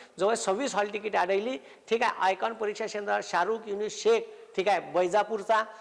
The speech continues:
राहणार भायगाव, ठीक आहे, इथचा होय. आता तुम्ही सांगा, तिथं सगळे हे रॅकेट चालत होतं, सरकार याच्यावर कारवाई केली, तर हे पुरावे तुमच्याच पाशी आहे, आम्हाला कायले मागून राहिले? हे तुम्हाला पुरावे पाहिजे, आम्ही देतो. पेपर फुटीच्या आरोपीत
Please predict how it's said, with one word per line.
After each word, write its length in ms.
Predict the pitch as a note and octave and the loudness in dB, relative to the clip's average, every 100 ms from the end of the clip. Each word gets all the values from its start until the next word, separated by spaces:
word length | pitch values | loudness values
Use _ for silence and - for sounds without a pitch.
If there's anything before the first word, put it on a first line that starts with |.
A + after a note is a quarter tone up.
| - | -4
राहणार 380 | F3 F#3 G3 G3+ | 0 2 2 0
भायगाव, 680 | D#3 - - D#3 F3 A3 A3+ - - - | 0 -8 -4 0 4 6 6 2 -12 -6
ठीक 120 | G3+ G3 | -2 2
आहे, 160 | F#3+ - - - G#3 | 2 0 -14 -10 -10
इथचा 240 | - A3 | -2 2
होय. 220 | G#3+ A3 G#3+ - - - | 2 2 -4 -14 -14 0
आता 380 | E3 G3+ C4+ D4 | 2 4 4 2
तुम्ही 300 | D4 B3 B3 | 0 -4 -2
सांगा, 480 | G#3+ F#3+ G3+ B3 B3+ - - - | -2 0 2 2 0 -8 -16 -10
तिथं 280 | G3+ - C#4+ | -6 -2 -2
सगळे 380 | - G#3+ A3+ | -2 0 0
हे 360 | A3 F#3 A3+ A#3 | 0 0 0 2
रॅकेट 480 | F3+ D#3+ A#3+ A#3+ - | 0 -2 -2 -4 0
चालत 340 | G3 E4 E4 | 4 4 4
होतं, 340 | A#3+ G#3+ F3 E3+ - - - G3 | 0 -2 -4 -6 -14 -20 -6 -2
सरकार 400 | G3 G#3+ A#3+ A#3+ A#3 - - - | 0 4 4 4 -2 -14 -18 -2
याच्यावर 320 | F3+ F#3 A3 A3 | 0 4 4 2
कारवाई 460 | F#3+ G3 A#3 F4+ | 2 2 4 4
केली, 280 | D#4 C4+ A#3+ | 2 -2 -2
तर 80 | A#3+ | 0
हे 140 | C#4 | 0
पुरावे 340 | D#4 B3+ B3+ D#4 - | 0 0 0 0 -2
तुमच्याच 400 | A3 A3+ F#4 F4+ | -6 0 0 2
पाशी 220 | F4 C4 | -2 0
आहे, 140 | D#4+ D#4+ - - - | -2 -4 -10 -14 -4
आम्हाला 320 | D3+ C#4 D#4+ | 0 2 2
कायले 200 | D#4 D#4 | 0 0
मागून 340 | D#4 D4 D4+ | 0 -2 -2
राहिले? 260 | D4 C#4+ C#4+ - - - | -2 -2 -8 -14 -8 -4
हे 60 | |
तुम्हाला 400 | G#3 - C4 F4+ | -4 0 2 4
पुरावे 280 | F4 D4 D4 | 4 2 4
पाहिजे, 200 | D4 C#4+ | 2 2
आम्ही 240 | C#4 C4+ | 0 -2
देतो. 220 | B3+ B3 A#3+ | -4 -6 -4
पेपर 360 | B3 B3 D#4+ | 0 2 2
फुटीच्या 400 | C4 B3+ C4 C4 | 0 -6 -6 -2
आरोपीत 380 | A3+ A3+ C#4 D#4+ | -2 -2 -4 -6